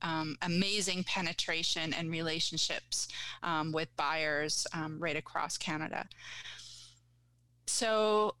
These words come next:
and we also are not really interested in selling out. Like, this is, we're not in a place where we're gonna sell out our mission, um, and we wouldn't sell out our business under our worker owners.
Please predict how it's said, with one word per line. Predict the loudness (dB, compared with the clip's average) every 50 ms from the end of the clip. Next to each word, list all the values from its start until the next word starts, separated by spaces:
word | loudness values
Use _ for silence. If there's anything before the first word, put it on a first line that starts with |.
| _ _ _ _ -4 0
and | 2 2 4 4 4 4
we | 4 4
also | 2 2 2 2 4 4 6 6
are | 6 6 4 6 6 4 4 4
not | 4 2 2 0 0 0
really | 0 2 2 2
interested | 0 0 -2 -2 -2 -2 0 0 2 2 2 0 0 -2
in | -4 -2 -2 0 0 0 0
selling | 0 0 0 2 2 2 2 0 0 0 0 2
out. | 2 0 2 0 -2 -2 -2 -6 -4
Like, | -2 -2 -2 -2 -2
this | -2 -2 0 0
is, | -2 -2 -2 -4
we're | -2 -2 0
not | 0 2 2 2 0 0 -2 -6 _ _ _ _ _ _ _ -6
in | -2 -2 -2
a | -2
place | -2 0 0 0 0 0 0 -2
where | -2 -2
we're | -2 -2
gonna | -2 -2 -2
sell | 0 0 2 2 2
out | 2 2 2
our | 2 2
mission, | 0 0 2 2 2 2 0 0 0 -2 -4 -6 _ _ _ -6 -2
um, | 0 2 2 2 2 2 0 -2 -6 -8 -8 -6
and | -4 -2 0 0 0 0 0 0 0 -2 -2 -4 -4 -6 -6 -6 -4
we | -4 -2
wouldn't | -2 -2 -2 -2 -2
sell | 0 0 2 2
out | 2 2
our | 0 -2
business | 0 -2 -2 -2 -2 -2 -2 -2 -2 -4 -6 -4 -4
under | -6 -4 -4 -2 -2
our | 0 0 0 0
worker | -2 -4 -2 -4 -4 -2
owners. | -2 -4 -4 -4 -4 -2 -4 -4